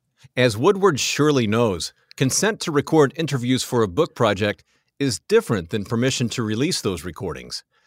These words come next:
especially if they're going to be edited to misrepresent what the subject has said. Woodward saw an opportunity to maximize revenue from his access, and at the very least, Trump should share in that compensation.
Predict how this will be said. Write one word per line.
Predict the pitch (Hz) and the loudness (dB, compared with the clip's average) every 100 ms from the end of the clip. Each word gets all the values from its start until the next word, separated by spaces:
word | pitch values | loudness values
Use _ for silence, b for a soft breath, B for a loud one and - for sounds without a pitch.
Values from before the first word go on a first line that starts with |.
| _ | _
especially | - - - 160 - 131 117 | -10 -10 -6 -4 -2 0 0
if | |
they're | 113 113 | -2 0
going | 117 127 | 2 2
to | 110 | 2
be | 110 - | -2 -2
edited | 151 151 104 104 - - | 2 2 2 0 -4 -2
to | 127 | 2
misrepresent | 131 - 127 123 113 131 147 | 2 4 2 2 0 0 0
what | 120 | -4
the | 147 | -4
subject | - 110 92 113 | -2 -2 -2 -2
has | 127 | 0
said. | - 151 131 80 65 _ _ _ b b | 0 2 2 2 -6 _ _ _ b b
Woodward | 135 180 202 151 | 0 2 2 0
saw | - 147 135 | 2 4 4
an | 120 | 4
opportunity | 120 113 - 151 147 143 | 2 -2 -2 -2 0 0
to | 131 | 0
maximize | 104 113 139 139 143 131 127 101 | -2 0 0 0 0 2 0 0
revenue | 101 135 117 104 98 | 2 4 4 0 -2
from | 117 104 | -2 -2
his | 101 | 0
access, | 107 113 - 87 69 - - _ _ _ | 0 0 -4 -6 -6 -8 -10 _ _ _
and | 76 101 113 | -8 -4 -2
at | 101 | -4
the | 104 | -4
very | 92 123 123 | 0 2 4
least, | 113 170 135 - - | 2 0 0 -2 -10
Trump | - 170 - | 0 0 0
should | - 131 | -4 -4
share | - 170 196 156 | -2 0 2 2
in | 101 | 0
that | 98 | -2
compensation. | - 98 82 73 87 78 - 62 | -2 -4 -4 -8 -8 -8 -8 -12